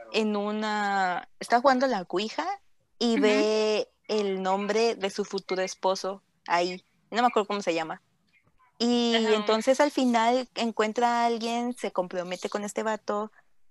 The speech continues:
Speaker 1: y después, tiempo después, alguien la llama y resulta que es el vato.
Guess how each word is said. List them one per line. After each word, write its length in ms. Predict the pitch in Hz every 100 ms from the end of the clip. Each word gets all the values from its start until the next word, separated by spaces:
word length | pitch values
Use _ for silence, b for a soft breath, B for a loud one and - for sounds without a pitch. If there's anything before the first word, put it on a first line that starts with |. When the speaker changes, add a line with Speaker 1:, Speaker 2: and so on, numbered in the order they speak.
| _ - - - _ - _ -
Speaker 1:
y 120 | 240
después, 680 | 226 220 - - 233 240 302 440 - - - _ _ _ _ _ _ _ _ _ _
tiempo 460 | - 277 - 262 330
después, 760 | 277 240 - 254 359 466 - -
alguien 340 | 226 254 320
la 120 | 285
llama 380 | 208 226 302 370 440 - - - _ - -
y 180 | 240 233
resulta 400 | 220 233 226 226
que 100 | 226
es 100 | 226
el 100 | 196
vato. 440 | 180 175 175 180